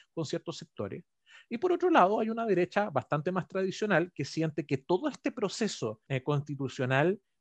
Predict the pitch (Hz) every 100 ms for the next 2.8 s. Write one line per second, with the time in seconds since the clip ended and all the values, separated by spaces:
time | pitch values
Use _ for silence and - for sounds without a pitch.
0 | - 143 170 156 151 139 - 156 160 135
1 | 143 147 - 151 165 165 165 143 139 131
2 | 123 156 156 131 117 160 196 117